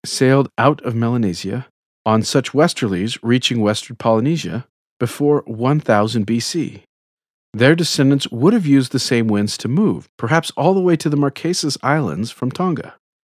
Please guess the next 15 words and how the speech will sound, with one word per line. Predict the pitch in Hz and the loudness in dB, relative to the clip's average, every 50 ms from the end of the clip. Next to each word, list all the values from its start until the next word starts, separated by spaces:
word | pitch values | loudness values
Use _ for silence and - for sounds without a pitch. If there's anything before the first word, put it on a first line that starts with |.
| _ _ _ - | _ _ _ -2
Finney | - 202 220 226 208 | 2 4 4 4 4
further | 185 - 196 208 233 233 214 | 2 2 2 2 2 2 0
suggests | - - 131 113 - 104 90 98 - - - - - - _ _ _ - | 0 -2 -4 -4 -2 -2 -2 -2 -2 -4 -8 -10 -12 -14 _ _ _ -6
that | 135 - | -4 0
the | 156 147 | 0 0
same | - - 165 165 185 208 196 | 0 2 2 2 4 4 4
winds | 147 120 110 107 127 131 127 | 2 2 2 2 0 0 0
might | 117 120 120 127 85 - | 0 2 2 2 2 2
bear | 113 127 143 165 175 151 | 2 2 2 4 4 2
a | |
vessel | 127 117 113 117 - - 139 127 | 2 4 2 2 2 0 -2 -2
virtually | 117 110 127 156 196 196 - 131 107 98 101 | -2 0 0 0 0 0 -2 0 0 0 0
to | - - 117 | -2 -2 -2
the | 120 127 | 0 0
Americas. | 143 170 185 165 107 - - 67 - - - - | 2 2 0 0 -2 -2 -4 -8 -10 -10 -14 -16